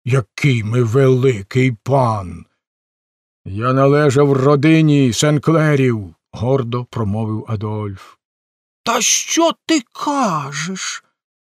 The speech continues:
«Хай мене повісять, якщо вони не раді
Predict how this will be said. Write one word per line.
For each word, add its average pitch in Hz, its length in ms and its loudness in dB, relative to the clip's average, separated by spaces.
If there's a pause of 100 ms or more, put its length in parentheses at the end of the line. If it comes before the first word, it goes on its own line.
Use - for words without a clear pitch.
(260)
«Хай 190 320 2
мене 175 260 4
повісять, 170 800 2 (340)
якщо 170 540 2
вони 170 340 2
не 170 140 6
раді 156 520 2